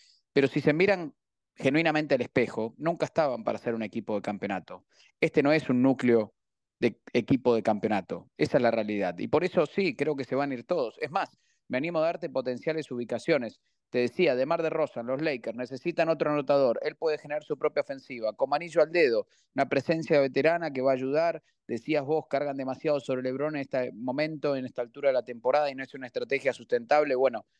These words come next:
¿por qué no? DeMar DeRozan, que te va a ayudar, que tiene la veteranía, no va a tener que ser el uno de ese equipo, simplemente alguien que genere su propia ofensiva. Para mí, Zach LaVine es un jugador uber talentoso, pero es un jugador con mentalidad perdedora. Em,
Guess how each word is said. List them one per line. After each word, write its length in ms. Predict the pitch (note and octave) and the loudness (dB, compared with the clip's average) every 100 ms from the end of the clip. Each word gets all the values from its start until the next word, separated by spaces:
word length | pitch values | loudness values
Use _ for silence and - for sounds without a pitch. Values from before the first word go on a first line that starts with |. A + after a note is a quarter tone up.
| _ _ | _ _
¿por 160 | C3+ | 0
qué 140 | B2+ E3 | 2 4
no? 180 | D3+ | 4
DeMar 240 | A#2+ B2+ C#3 | 4 4 4
DeRozan, 540 | C3+ D3+ D3+ D#3+ D3+ - _ _ | 4 2 2 -2 -4 -14 _ _
que 80 | A2+ | -4
te 100 | A#2 | 2
va 80 | |
a 40 | C3 | 2
ayudar, 340 | B2+ C#3+ D3+ | 4 2 2
que 80 | C3 | -2
tiene 160 | B2+ B2 | -4 0
la 80 | |
veteranía, 520 | A#2+ A2+ A#2 B2+ D#3 C3+ | 0 -2 -4 -2 -4 -2
no 120 | B2+ | 0
va 80 | B2 | 0
a 40 | |
tener 220 | B2+ A#2 | -2 -8
que 80 | A2 | -10
ser 200 | - A#2 | -4 -2
el 120 | A2 | 2
uno 220 | C3+ D#3 | 2 4
de 60 | C#3 | 2
ese 120 | - | 0
equipo, 340 | C3 D#3 - C#3+ | -4 -4 -2 -4
simplemente 600 | - C3+ C3+ C3 B2 C3 | -4 -4 -2 -2 0 0
alguien 200 | C3+ A#2 | 0 -8
que 120 | A#2 | -12
genere 260 | A#2 A#2+ | -12 -8
su 140 | A2+ G#2 | -8 -2
propia 240 | A2+ A2 | 0 0
ofensiva. 480 | G#2+ G2+ - F#2+ F2+ | -2 -10 -14 -10 -2
Para 200 | - C#3 | 2 2
mí, 160 | D3+ E3+ | 2 0
Zach 240 | F3 C#3+ | 0 2
LaVine 260 | C#3+ C#3+ D#3 | 2 2 0
es 120 | D3 | -2
un 80 | C3+ | -6
jugador 260 | - C3+ C#3+ | 2 2 4
uber 220 | C#3+ C3+ | 0 0
talentoso, 680 | B2+ B2+ A#2 D3 - D#3+ D#3 _ _ _ _ _ | 0 -2 -2 -2 0 -2 -2 _ _ _ _ _
pero 120 | C#3+ | -2
es 80 | D3 | -2
un 80 | D3+ | -4
jugador 280 | - C#3+ C#3+ | 0 -2 -2
con 100 | C#3 | -6
mentalidad 460 | B2 A#2+ B2 C3 | -4 -4 -2 -2
perdedora. 480 | A#2+ A#2+ C#3 A2+ G2 _ _ _ _ _ _ | -2 -2 -2 -4 -10 _ _ _ _ _ _
Em, 600 | G#2+ G#2+ G#2 G#2+ G#2 G#2 | -6 -4 -2 -4 -6 -10